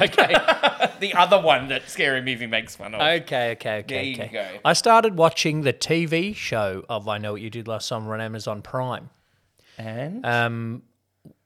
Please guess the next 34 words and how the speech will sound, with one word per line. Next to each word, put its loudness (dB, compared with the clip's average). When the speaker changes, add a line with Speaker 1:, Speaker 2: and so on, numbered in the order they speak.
Speaker 1:
I -6
haven't -4
picked -12
it -8
up -10
again. -16
Speaker 2:
Okay. -12
Speaker 1:
Three 4
Speaker 2:
Oh, 8
Speaker 1:
episodes, 4
Speaker 2:
speaking 2
Speaker 1:
I 2
Speaker 2:
of 0
Speaker 1:
think -4
we -4
Speaker 2:
movies -2
Speaker 1:
watched. -2
Speaker 2:
that -6
we've -10
made, -10
T -12
V -10
shows -8
we've -12
mentioned -14
before -10
that -10
we -14
started -10
watching -10
and -14
didn't -14
finish. -14
Speaker 1:
Yeah. -2